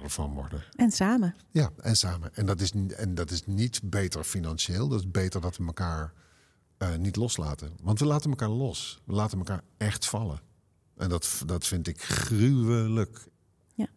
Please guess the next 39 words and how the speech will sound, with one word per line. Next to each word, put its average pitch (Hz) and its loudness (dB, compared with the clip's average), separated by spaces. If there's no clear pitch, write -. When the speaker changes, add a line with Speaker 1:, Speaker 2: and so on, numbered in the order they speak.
Speaker 1:
Dat 90 -2
vind 90 0
ik 220 0
Speaker 2:
het - -2
is 95 4
Speaker 1:
echt - 4
heel 92 2
Speaker 2:
het. 87 -2
Speaker 1:
erg. 76 -10
Speaker 2:
Ik - 0
hoop 196 6
dat 220 2
als 180 0
je 180 4
luistert 185 0
en 180 4
je 180 4
denkt: 180 4
"Ik 220 0
voel 302 4
dit 190 4
ook", 170 0
dat 208 2
het - -4
je 202 6
helpt 196 2
om 180 4
te - 0
kijken 180 2
naar 151 4
wat 185 2
je 190 2
kan 170 4
doen. 165 4
En 170 4
er 165 4
een 160 4
paar 190 4
mensen 170 4